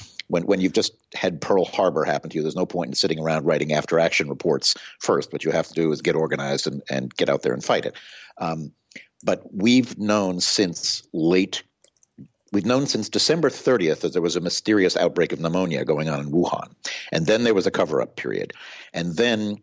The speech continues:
by January twenty-third, when Wuhan and the rest, big chunk of China was shut down, we realized that something very terrible was happening. Um, China shut down at a point where it only had five hundred confirmed cases and seventeen deaths.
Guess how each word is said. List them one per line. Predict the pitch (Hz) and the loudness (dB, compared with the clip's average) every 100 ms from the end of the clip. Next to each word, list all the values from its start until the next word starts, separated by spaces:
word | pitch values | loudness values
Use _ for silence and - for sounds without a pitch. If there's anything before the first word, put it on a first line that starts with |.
| _ - | _ -16
by | 101 90 85 82 82 71 | -6 0 2 4 2 -2
January | - 98 98 87 82 | -2 -2 2 0 0
twenty-third, | - 82 78 - 196 104 92 - _ _ _ | -2 -6 -2 2 4 4 2 -4 _ _ _
when | - 87 87 85 82 - | -2 0 0 -4 -8 0
Wuhan | 101 98 87 82 | 2 2 2 0
and | |
the | 78 | 2
rest, | 82 - - 71 | 0 0 -8 -6
big | 90 | -6
chunk | - 80 | -4 -6
of | - | -2
China | 90 80 | -2 0
was | 73 | 0
shut | - - | 0 0
down, | 135 120 82 | 0 0 0
we | 85 | 0
realized | 87 82 78 | 2 2 0
that | 82 | -2
something | 104 92 87 80 | -4 -2 -4 -4
very | - 110 95 90 | 0 2 4 2
terrible | - 90 82 76 76 | 0 0 0 0 -2
was | 78 82 | -2 -2
happening. | - 160 - - - _ - - - - _ - | 0 0 0 -4 -6 _ -20 -20 -20 -20 _ -8
Um, | 87 - - _ _ | -6 -8 -16 _ _
China | - 220 247 165 | 0 2 2 0
shut | - 151 - | 0 0 0
down | 113 147 71 64 64 - - | 0 0 -2 -8 -16 -20 -6
at | 104 | -4
a | - | -2
point | 151 160 | -2 0
where | 87 | 2
it | 113 151 | 2 2
only | 127 101 | -2 -2
had | 95 82 | -2 -4
five | - - 123 131 | -4 -4 0 0
hundred | - 120 107 92 | -2 -4 -2 -2
confirmed | - 90 104 104 85 | -4 -4 -2 -2 -2
cases | - 120 - 65 - | 0 0 0 -6 -8
and | 78 76 | -8 -4
seventeen | - 110 95 - 101 85 | -2 -2 -4 -6 -4 -2
deaths. | 78 117 - - - | 0 0 -2 -10 -14